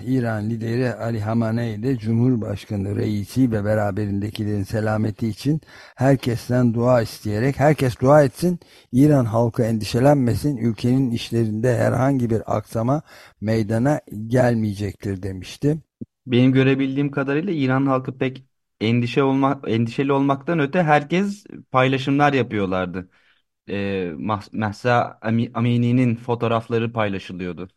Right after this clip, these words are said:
Speaker 2: <laughs> Onun ruhu
Speaker 1: Evet,
Speaker 2: dolaşıyordu
Speaker 1: sayısız
Speaker 2: gibi.
Speaker 1: kişiyi de
Speaker 2: Evet.
Speaker 1: idam etmiş olan ve buna karşı da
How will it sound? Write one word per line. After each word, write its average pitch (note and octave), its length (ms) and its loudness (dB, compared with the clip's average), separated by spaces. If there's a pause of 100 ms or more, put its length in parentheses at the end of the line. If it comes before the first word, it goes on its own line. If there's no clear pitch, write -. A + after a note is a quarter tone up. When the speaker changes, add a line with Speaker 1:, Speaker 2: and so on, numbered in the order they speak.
Speaker 2:
<laughs> C3 360 -10
Onun A2+ 140 -4
ruhu G#2 260 -10
Speaker 1:
Evet, A#2 60 -2
Speaker 2:
dolaşıyordu B2+ 360 -4
Speaker 1:
sayısız B2+ 540 -4
Speaker 2:
gibi. - 60 -16
Speaker 1:
kişiyi A#2 400 -6
de C#3 100 0
Speaker 2:
Evet. B2 140 0
Speaker 1:
idam B2+ 280 -2
etmiş - 720 -10
olan A2 640 -16
ve G#2 220 -16
buna A2 220 -12
karşı G#2+ 500 -12
da A2+ 180 -8